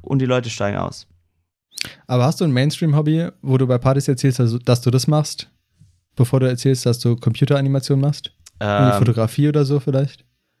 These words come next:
Speaker 1: ich erzähl, dass ich, ähm, bei der A O K als Buchhalter arbeite.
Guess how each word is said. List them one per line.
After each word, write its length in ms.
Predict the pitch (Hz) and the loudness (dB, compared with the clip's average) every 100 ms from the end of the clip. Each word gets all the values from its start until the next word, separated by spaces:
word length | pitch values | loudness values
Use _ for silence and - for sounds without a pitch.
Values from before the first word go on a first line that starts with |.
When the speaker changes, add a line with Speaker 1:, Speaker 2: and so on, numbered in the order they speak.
| _ | _
Speaker 1:
ich 160 | 110 117 | -2 0
erzähl, 600 | 110 - 113 127 127 113 | 0 -2 0 2 0 0
dass 320 | 110 104 - | -2 -4 -6
ich, 520 | - 107 107 104 - - | -2 -2 -2 -4 -10 -6
ähm, 640 | 95 98 98 98 98 101 - _ _ _ _ | -2 -2 0 -2 -4 -6 -10 _ _ _ _
bei 180 | - 107 | -4 -2
der 180 | 101 - | 0 -2
A 140 | 101 | -2
O 100 | 101 | -4
K 340 | 98 - 101 101 | -6 -4 -2 -2
als 280 | - 98 - | -4 -8 -10
Buchhalter 500 | 107 - - - - | -14 -12 -12 -14 -18
arbeite. 380 | - - - | -18 -20 -20